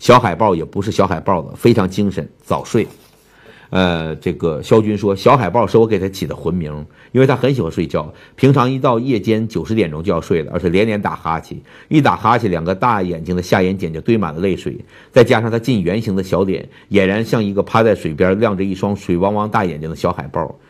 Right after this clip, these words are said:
我不是在诬陷他，挺可爱的，想象那个样子，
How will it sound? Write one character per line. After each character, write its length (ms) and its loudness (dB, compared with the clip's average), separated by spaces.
我 100 0
不 160 -2
是 80 -4
在 140 0
诬 180 -6
陷 240 -4
他， 160 -20
挺 120 -4
可 140 -8
爱 160 -4
的， 80 -12
想 180 -12
象 80 -10
那 120 -8
个 80 -8
样 180 -8
子， 60 -18